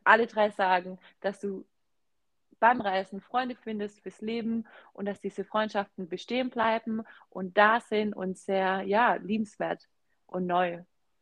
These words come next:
Das ist auf jeden Fall auch ein Highlight von mir, diese Community. Es ist wirklich sehr stark.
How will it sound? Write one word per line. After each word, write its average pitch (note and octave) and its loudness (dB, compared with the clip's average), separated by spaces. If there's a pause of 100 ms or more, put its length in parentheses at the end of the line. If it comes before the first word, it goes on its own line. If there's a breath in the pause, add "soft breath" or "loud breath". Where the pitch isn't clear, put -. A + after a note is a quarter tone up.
(440)
Das - -8
ist - -6
auf - -4
jeden G3 2
Fall F3+ 6
auch G3+ 6
ein G#3 2
Highlight A3 6
von F3+ -6
mir, G3 -2
diese F3 -12
Community. F3+ -10 (440 soft breath)
Es - -14
ist - -14
wirklich - -6
sehr F#3 2
stark. - -2